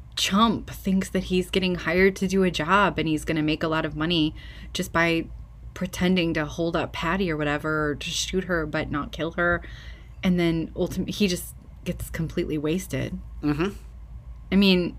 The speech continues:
Speaker 1: I'm not saying the guy, Morley Manny, was good, right? 'Cause he obviously agreed to shoot Patty, but, like, he had no idea that he was being set up to be murdered.
Speaker 2: Mm-hmm. Yeah, he's a, yeah, he's a deeply tragic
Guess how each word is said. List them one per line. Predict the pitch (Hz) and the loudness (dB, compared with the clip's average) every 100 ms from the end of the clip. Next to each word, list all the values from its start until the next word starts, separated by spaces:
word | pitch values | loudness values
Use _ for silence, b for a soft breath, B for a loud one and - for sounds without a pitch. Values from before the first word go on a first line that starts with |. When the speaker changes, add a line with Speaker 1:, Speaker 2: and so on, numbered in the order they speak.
| - | 2
Speaker 1:
I'm | 190 | 4
not | 196 | 4
saying | - 196 180 | 4 6 6
the | 170 | 4
guy, | 165 160 160 160 165 - - - - - - - - - - | 6 6 6 4 0 -8 -14 -14 -14 -16 -16 -16 -14 -10 -6
Morley | 160 165 160 160 | 0 0 2 4
Manny, | 156 160 156 151 | 4 6 6 6
was | 151 156 147 | 6 4 2
good, | 147 185 180 147 - | 6 6 8 6 6
right? | 147 160 | 6 6
'Cause | 185 202 | 6 4
he | 185 156 | 6 6
obviously | 170 170 185 214 | 6 4 6 4
agreed | 180 165 170 | 6 2 2
to | 180 | 0
shoot | - 180 170 | 0 2 2
Patty, | - 165 170 143 | 0 0 2 2
but, | 151 156 156 - B B B B | 2 2 2 -2 B B B B
like, | 180 185 | 2 2
he | - - 185 170 - - | -2 -2 -2 -2 -8 -4
had | 185 175 | -2 2
no | 175 170 | 2 4
idea | 156 160 170 139 139 | 2 4 4 4 2
that | 147 - | 0 0
he | - 175 | 2 4
was | 156 151 | 2 0
being | 151 151 | 0 0
set | - 151 | 0 -2
up | 135 - | -2 -4
to | 147 | -6
be | 147 | -4
murdered. | 143 143 - - - - - | -2 -2 -4 -4 -6 -12 -2
Speaker 2:
Mm-hmm. | 160 156 180 - _ _ _ _ _ _ - | 0 2 -2 -6 _ _ _ _ _ _ 2
Yeah, | 180 196 | 4 6
he's | 165 160 | 4 2
a, | 165 - - _ - | -2 -8 -18 _ -4
yeah, | 180 208 | 2 4
he's | 180 185 | 4 2
a | |
deeply | 196 240 240 190 165 | 0 0 0 0 0
tragic | - 165 165 143 - | 2 4 4 2 -4